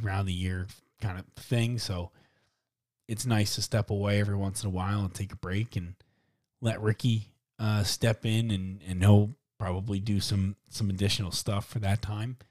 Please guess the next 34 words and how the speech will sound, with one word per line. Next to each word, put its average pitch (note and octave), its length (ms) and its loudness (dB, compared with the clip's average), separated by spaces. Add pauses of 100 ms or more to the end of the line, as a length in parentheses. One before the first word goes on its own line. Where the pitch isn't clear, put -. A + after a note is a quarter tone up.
(600)
um, F2 580 -2 (320)
which G#2 200 -4
we C3 80 -2
haven't B2 200 2
had F#2 220 -4
Ricky G#2+ 260 0
on E2+ 120 -2
the E2 60 -10
show F2+ 200 -4
in D#2+ 60 -10
forever, F2 580 -8
so - 140 -8
we F2+ 100 -12
should A#2+ 180 -6
probably F#2 640 -2 (920)
arrange F2+ 420 -4
that E2+ 220 -6
for, E2+ 380 -12
uh, D2+ 160 -10 (300)
next F2+ 260 -6
week. D#2 280 -10
We F#2+ 80 -10
just F2+ 240 -10 (120)
have G2 260 -4
not F2 240 -4
talked G2 260 -2
to G#2 60 -8
Ricky G2 260 -6
on F2 120 -6
this F2 120 -8
show F#2 380 -8 (920)
in F2 680 -2 (840)
six - 320 -4
months. G2 400 -8